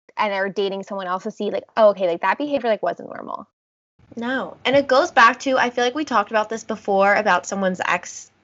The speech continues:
Speaker 2: how sometimes you get jealous about someone else's ex, and it's like, you shouldn't, because guess what? They're probably treating you better now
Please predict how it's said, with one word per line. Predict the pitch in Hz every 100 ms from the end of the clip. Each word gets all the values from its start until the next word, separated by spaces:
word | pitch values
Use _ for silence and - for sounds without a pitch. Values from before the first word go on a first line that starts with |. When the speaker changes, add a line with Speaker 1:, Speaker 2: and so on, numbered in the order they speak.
| - -
Speaker 2:
how | - 254 233 226 220
sometimes | 214 254 247 254 233
you |
get | 233 196
jealous | 214 202 208
about | 214 -
someone | 220 208
else's | 190 190 196 180
ex, | - 180 277 - - -
and | 247
it's | 240
like, | 247 233 226 - _ _ _ _ _
you | 240 254
shouldn't, | - 339 294 247 - -
because | 240 254 247
guess | 269 269
what? | 294 285
They're | 233
probably | - 302 277 240 247 247 240 240 _ _ -
treating | 320 311 277
you | 285
better | 285 294 277 226 220
now | 247 269 240 208 208 208